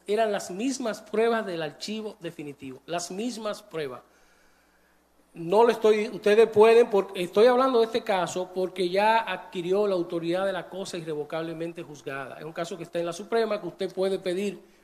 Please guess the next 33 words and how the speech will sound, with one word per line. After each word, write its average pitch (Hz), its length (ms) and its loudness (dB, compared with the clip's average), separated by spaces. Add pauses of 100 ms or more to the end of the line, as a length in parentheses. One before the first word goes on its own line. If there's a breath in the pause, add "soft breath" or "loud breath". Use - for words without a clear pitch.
ver 202 140 0
el 202 80 2
expediente 220 540 0
y 180 40 -6
usted 180 160 -4
lo 190 100 0
va 185 80 4
a - 20 4
ver. 151 240 -2
Puede 247 300 4
comprobar 220 440 2
lo 202 100 0
que 175 100 -8
le 156 60 -8
estoy 175 220 -6
diciendo. 147 400 -8 (1000 soft breath)
Pero 247 160 8
además 254 320 10
tampoco 233 440 8
vi, 233 360 0 (1160)
en 170 200 2
ese 202 200 4
entonces, 208 400 6
como 165 220 4
usted - 340 2
muy 220 140 2
bien 190 160 2
señala, 190 480 2
fue 165 160 -2
un 185 60 -2
caso 180 340 0
muy 175 200 0
mediático, 180 760 0